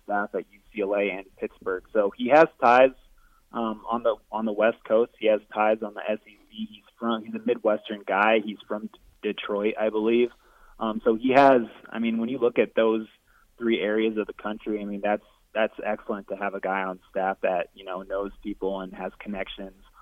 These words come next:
on the West Coast, S E C territory, and, and in the Midwest with the, around the Detroit area. So, and, um, what I really liked is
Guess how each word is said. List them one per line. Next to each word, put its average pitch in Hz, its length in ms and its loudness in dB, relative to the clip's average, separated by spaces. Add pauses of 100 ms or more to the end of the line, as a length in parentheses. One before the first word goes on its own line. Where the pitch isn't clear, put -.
(160)
on 110 100 -8
the 104 60 -12
West 101 300 -8
Coast, 202 320 -6
S 202 160 -8
E - 60 -20 (100)
C 98 160 -14
territory, 98 600 -4
and, 95 220 -10
and 98 180 -12
in 92 120 -16
the 95 100 -20
Midwest 95 440 -6
with 98 100 -14
the, 104 80 -10 (220)
around 98 260 -8
the 92 80 -8
Detroit 95 480 -6
area. 92 440 -4
So, - 200 -4 (300)
and, 156 200 2 (480)
um, 120 380 0 (120)
what 117 160 6
I 123 60 10
really 127 260 8
liked 104 260 0
is 101 120 0